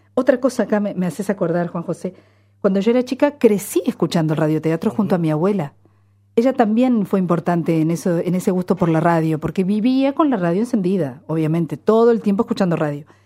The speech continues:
Speaker 1: Y yo la acompañaba mucho a mi abuela, a mi abuela, <clears throat> muchísimo. Y siempre estaba al lado de ella escuchando la radio. Y el radioteatro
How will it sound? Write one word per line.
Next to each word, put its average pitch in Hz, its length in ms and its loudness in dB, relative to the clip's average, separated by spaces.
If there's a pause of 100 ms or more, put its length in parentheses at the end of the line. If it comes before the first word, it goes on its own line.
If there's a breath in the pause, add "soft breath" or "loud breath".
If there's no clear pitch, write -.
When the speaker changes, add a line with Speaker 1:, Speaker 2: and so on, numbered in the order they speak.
(300 soft breath)
Speaker 1:
Y 240 60 2
yo 277 100 6
la 302 100 4
acompañaba 247 440 4
mucho 240 260 0
a 165 40 2
mi 160 80 0
abuela, 147 440 -4
a 165 60 -6
mi 165 80 -2
abuela, 156 380 -4
<clears throat> - 80 -12
muchísimo. 190 840 0 (680 soft breath)
Y 196 80 -2
siempre 294 280 0
estaba 247 220 2
al 226 60 2
lado 247 180 4
de 254 80 2
ella 302 140 0
escuchando 226 400 0
la 196 100 2
radio. 151 420 -2
Y 180 100 0
el 180 80 0
radioteatro 196 880 -2